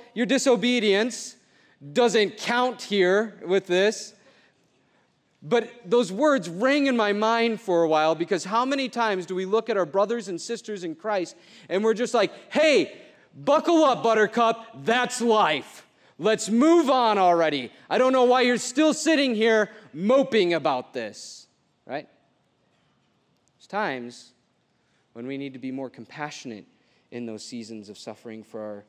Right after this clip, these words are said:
for our brothers and sisters in Christ, because in this world, in this world, we will have tribulation, but all around, John sixteen thirty-three, Jesus gives some wonderful promises, even that we see here within Romans chapter eight. He says,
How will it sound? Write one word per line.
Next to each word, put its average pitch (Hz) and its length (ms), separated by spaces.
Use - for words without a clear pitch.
for 120 140
our 113 80
brothers 110 340
and 107 140
sisters 110 360
in 104 120
Christ, 113 280
because 120 320
in 160 260
this 117 200
world, 107 400
in 175 140
this 143 200
world, 110 360
we 151 160
will 139 160
have 123 200
tribulation, 113 640
but 110 220
all 185 300
around, 135 500
John 131 300
sixteen 147 640
thirty-three, 127 600
Jesus 165 360
gives 135 240
some 127 440
wonderful 156 480
promises, 104 840
even 202 240
that 180 140
we 160 100
see 175 300
here 175 280
within 151 340
Romans 151 440
chapter 127 500
eight. 117 240
He 175 80
says, 160 260